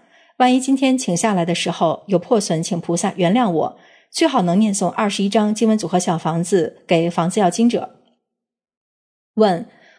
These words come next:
我有好几本经文组合小房子，上面有印刷时候弄的油渍和污渍，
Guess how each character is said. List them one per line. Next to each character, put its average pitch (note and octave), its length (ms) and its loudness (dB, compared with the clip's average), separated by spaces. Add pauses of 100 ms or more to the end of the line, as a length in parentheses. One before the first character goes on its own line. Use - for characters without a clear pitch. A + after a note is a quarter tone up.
我 C#4 80 6
有 C#4 100 6
好 A3+ 180 0
几 C#4+ 120 -2
本 G3 180 4
经 G#3 120 0
文 G#3 100 2
组 G3 100 0
合 F3+ 140 0
小 F3+ 200 -2
房 D#3+ 260 -4
子， F3 300 0 (240)
上 D#4 200 0
面 C#4+ 120 4
有 F3 120 2
印 G#3+ 200 2
刷 C4 240 0
时 G3+ 180 -2
候 F3 280 2
弄 A#3 200 4
的 E3+ 320 0
油 F3 200 4
渍 A3+ 200 0
和 E3+ 180 0
污 A3+ 180 0
渍， A#3 360 -2